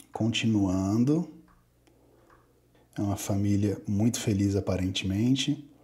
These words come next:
Extremamente seco o abdômen dela. Muito bom.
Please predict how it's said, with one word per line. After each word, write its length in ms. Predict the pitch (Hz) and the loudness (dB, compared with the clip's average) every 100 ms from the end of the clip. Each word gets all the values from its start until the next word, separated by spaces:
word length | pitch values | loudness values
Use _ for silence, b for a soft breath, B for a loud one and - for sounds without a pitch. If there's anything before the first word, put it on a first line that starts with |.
| b b b b | b b b b
Extremamente 680 | - - - 151 156 139 135 | -8 -2 6 10 10 10 10
seco 320 | - 120 110 | 8 6 4
o 40 | 110 | 2
abdômen 360 | 104 104 101 | 4 4 2
dela. 480 | 95 95 104 127 139 - - | 2 2 2 0 -4 -10 -6
Muito 460 | 101 110 135 - | 0 4 2 2
bom. 400 | 92 87 92 117 | -2 -2 -2 -4